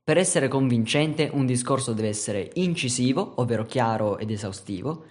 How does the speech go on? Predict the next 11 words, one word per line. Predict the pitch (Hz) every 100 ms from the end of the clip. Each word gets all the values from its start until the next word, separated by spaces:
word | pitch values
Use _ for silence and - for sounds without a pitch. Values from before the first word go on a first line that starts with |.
| - _ _ _ -
persuasivo, | 220 214 196 143 131 170 147 156 254 -
cioè | - 117 120
credibile | 127 131 202 123 98 98 85
per | 123 120
non | 139
lasciare | 127 123 143
spazio | 123 - 131 - 113
ai | 92 95
dubbi, | 156 160 196 - - _ _
ed | 131 104 117 -
originale. | 165 170 156 117 120 101 85 90